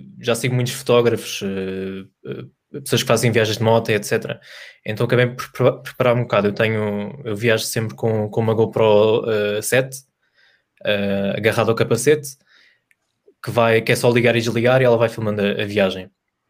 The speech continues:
Depois tenho uma, uma câmera Canon compacta, que é para quando sai da moto, para fotografar a paisagem, a moto, por aí. E depois, eh, falando um bocado nessa documentação que eu faço ao final do dia, é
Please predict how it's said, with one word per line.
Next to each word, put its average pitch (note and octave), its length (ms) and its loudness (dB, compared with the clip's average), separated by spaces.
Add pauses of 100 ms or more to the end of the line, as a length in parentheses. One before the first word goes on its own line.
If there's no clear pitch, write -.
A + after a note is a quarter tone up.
(520)
Depois C3 220 -2
tenho B2+ 140 0
uma, A2+ 220 2
uma A2 140 -2
câmera G#2 440 2
Canon G#2 340 -2
compacta, C3+ 640 -2 (640)
que B2 60 0
é A2+ 40 -2
para - 140 -8
quando B2 160 2
sai B2 140 2
da A#2+ 100 2
moto, C3+ 520 2
para C3 100 -2
fotografar A#2 520 2
a G#2+ 100 4
paisagem, A2+ 1120 0
a G2 60 -4
moto, A2 460 0
por - 120 -6
aí. G2 200 0 (840)
E C3 120 0
depois, B2+ 600 4 (220)
eh, A#2 120 -2
falando A#2+ 300 2
um B2+ 60 2
bocado B2 200 0
nessa B2 220 -4
documentação A#2+ 800 -4
que A2 80 -6
eu A2 40 -6
faço G#2+ 300 0
ao - 60 -6
final A2+ 200 -2
do G#2 120 -8
dia, B2 380 -4 (140)
é G2+ 600 -2